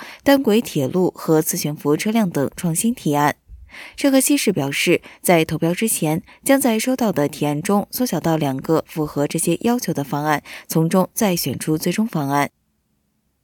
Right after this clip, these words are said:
根据旧金山主机长办公室本周发布的一份报告，与旧金山签订合同的收集和回收废物公司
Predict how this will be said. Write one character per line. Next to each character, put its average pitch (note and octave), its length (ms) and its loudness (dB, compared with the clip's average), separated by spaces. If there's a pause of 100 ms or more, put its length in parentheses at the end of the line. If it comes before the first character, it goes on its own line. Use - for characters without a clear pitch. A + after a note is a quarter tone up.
(320)
根 D4+ 160 2
据 C4 220 4
旧 B3+ 140 2
金 B3+ 140 2
山 C4+ 220 2
主 E3+ 220 0
机 F3+ 160 -2
长 D#3 220 -2
办 E3+ 140 -2
公 F#3 160 0
室 F#3 420 0
本 D#3 180 2
周 A3 180 0
发 A3+ 200 0
布 F3+ 160 -2
的 D#3+ 160 0
一 C#3+ 100 -2
份 D#3 200 -4
报 E3 140 -2
告， F#3 280 0 (340)
与 A3+ 160 4
旧 B3+ 100 4
金 C4 160 4
山 C4 240 0
签 A3 240 0
订 F3+ 220 -2
合 D3+ 180 -2
同 D#3+ 280 -4
的 D3 240 0
收 A#3 200 0
集 E3 280 -2
和 E3 260 -4
回 D3+ 220 -2
收 G#3 200 -2
废 G#3 200 -2
物 C#3+ 100 -2
公 G3 240 0
司 G3+ 260 0